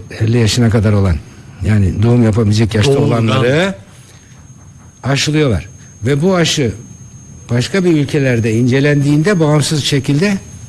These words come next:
Speaker 1: bir de bakıyorlar ki içinde doğumda düşük yapıcı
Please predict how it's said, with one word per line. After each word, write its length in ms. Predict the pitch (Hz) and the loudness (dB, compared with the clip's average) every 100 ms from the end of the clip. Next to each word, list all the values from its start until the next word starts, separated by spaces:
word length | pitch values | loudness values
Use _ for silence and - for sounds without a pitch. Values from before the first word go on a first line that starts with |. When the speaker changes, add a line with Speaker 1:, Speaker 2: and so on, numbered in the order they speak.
| - | -4
Speaker 1:
bir 60 | 165 | 0
de 100 | 170 | 2
bakıyorlar 460 | 156 156 180 190 | 0 0 0 0
ki 200 | 156 120 | 0 0
içinde 500 | 139 - 151 147 196 196 - - - - - - - - - - - - - - - - - - - - - - | -2 0 0 0 -2 -4 -14 -20 -20 -20 -20 -20 -20 -20 -20 -16 -14 -14 -14 -20 -20 -20 -20 -20 -20 -20 -14 -2
doğumda 420 | 143 160 165 170 | 0 2 2 2
düşük 540 | 156 135 170 - - - - | 0 0 -4 -4 -12 -14 -6
yapıcı 460 | 120 117 107 143 | -2 0 0 -2